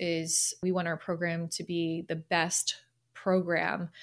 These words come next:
that someone could go into in multifamily because it has all of the essentials that you need. It has all of the support systems that you need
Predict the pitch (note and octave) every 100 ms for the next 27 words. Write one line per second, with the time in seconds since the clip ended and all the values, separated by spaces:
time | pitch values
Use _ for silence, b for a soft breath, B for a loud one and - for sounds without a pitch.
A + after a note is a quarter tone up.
0 | B - F3+ - - F3+ F3 E3 D#3+ -
1 | F3+ E3 D#3+ F#3 F#3 E3+ E3 E3+ E3 F3
2 | D#3+ E3+ E3 D#3 F3+ E3 E3 D#3+ E3 D#3+
3 | D#3+ - E3 D#3+ D#3 - F3 E3 - E3
4 | E3 D#3+ - B B B _ - F#3 F#3
5 | F#3 E3+ E3 F3+ E3 D#3+ D#3+ F#3 - G#3+
6 | G3+ G3 F#3+ F3 F3+ F3+ F3 F3+ E3+ E3+
7 | - E3+ E3 E3 D#3+ E3 E3 D#3+ - -
8 | F3+ G3 F#3 - E3+ F#3 F3 F3 E3+ F3+
9 | E3+ F3 E3+ E3